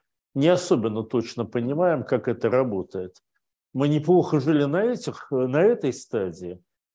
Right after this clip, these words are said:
иногда попадались на начало вот этой. Дальше мы просто никто из нас не заходил, поэтому не знаем.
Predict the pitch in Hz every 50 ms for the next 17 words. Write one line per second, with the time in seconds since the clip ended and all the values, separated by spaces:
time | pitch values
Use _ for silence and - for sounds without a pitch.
0 | _ - 151 151 170 175 165 165 170 226 226 226 - 139 - 147 139 131 139 180
1 | 190 190 160 - - 131 123 123 120 - - - 160 151 151 147 127 131 147 147
2 | - - 85 78 _ _ - - _ _ _ _ _ _ _ _ 120 160 190 170
3 | - 143 127 - 127 131 - - 135 143 - - 131 113 92 123 123 - - 113
4 | 101 87 90 - - 120 104 85 90 73 - - - 90 101 - - 107 98 101
5 | 101 104 101 104 101 87 78 67 - -